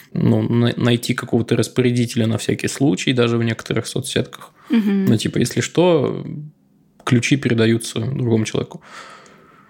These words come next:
Speaker 1: Ох, вообще.
Speaker 2: А у вас, кстати, стоят,
Speaker 1: Будущее
Speaker 2: э,
Speaker 1: тут.
Speaker 2: настройки? Потому что там везде, во всех соцсетях сейчас можно поставить вот эти настройки. Что делать со своим аккаунтом, когда ты умрёшь?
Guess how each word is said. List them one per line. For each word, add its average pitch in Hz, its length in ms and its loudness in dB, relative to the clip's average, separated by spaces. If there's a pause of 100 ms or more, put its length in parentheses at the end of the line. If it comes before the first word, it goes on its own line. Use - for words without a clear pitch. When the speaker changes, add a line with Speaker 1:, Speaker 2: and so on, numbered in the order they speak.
(140)
Speaker 1:
Ох, 135 380 2 (120)
вообще. 117 560 0 (380)
Speaker 2:
А 226 100 4
у 226 40 2
вас, 240 160 2
кстати, - 280 -2
стоят, 220 320 4
Speaker 1:
Будущее - 240 2
Speaker 2:
э, 190 260 4
Speaker 1:
тут. - 200 0
Speaker 2:
настройки? 208 580 0
Потому 180 220 -6
что - 100 -8
там 240 220 6
везде, 226 320 2
во 185 100 0
всех 202 220 0
соцсетях - 420 -2
сейчас - 240 0
можно 220 280 2
поставить 190 380 -2
вот 175 140 -6
эти - 160 -6
настройки. 180 460 -2
Что - 160 -4
делать 170 240 0
со - 160 -8
своим 180 240 0
аккаунтом, 254 460 2
когда 185 160 -2
ты 190 120 0
умрёшь? - 360 0